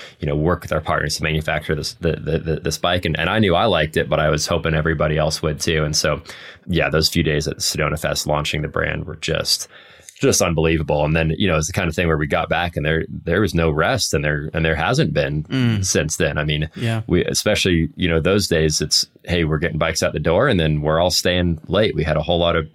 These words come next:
Speaker 1: pizza parties at night to, to, you know, assemble bikes in our facility in Colorado and, and ship 'em out. We were getting, you know, international distributors wanting to sell the bikes. Uh,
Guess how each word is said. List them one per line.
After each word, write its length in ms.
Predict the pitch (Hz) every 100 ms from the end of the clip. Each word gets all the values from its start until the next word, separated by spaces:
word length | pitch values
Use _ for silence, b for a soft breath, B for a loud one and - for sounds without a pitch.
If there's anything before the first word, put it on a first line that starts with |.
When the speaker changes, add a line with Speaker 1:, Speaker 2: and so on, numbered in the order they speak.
| _
Speaker 1:
pizza 260 | - 92 95
parties 320 | - 92 90
at 120 | 80
night 240 | 82 95 -
to, 180 | 80 76
to, 320 | - 76 78 B B -
you 80 | 82
know, 80 |
assemble 380 | 78 - 98 92
bikes 360 | 85 85 95 -
in 60 |
our 100 | 87 82
facility 400 | 78 92 85 87
in 60 |
Colorado 540 | 80 85 82 82 90 101
and, 240 | 80 78
and 100 | 80
ship 220 | - 90
'em 100 | 82
out. 280 | 80 87 101 B B B -
We 100 | 90
were 100 | 85
getting, 340 | 76 82 80 -
you 120 | 87
know, 100 | 73 76
international 480 | 82 80 80 - 85
distributors 500 | 87 113 98 98 87
wanting 160 | 92
to 60 | 90
sell 180 | - 90
the 80 |
bikes. 480 | 85 90 90 85 -
Uh, 440 | - 78 73 71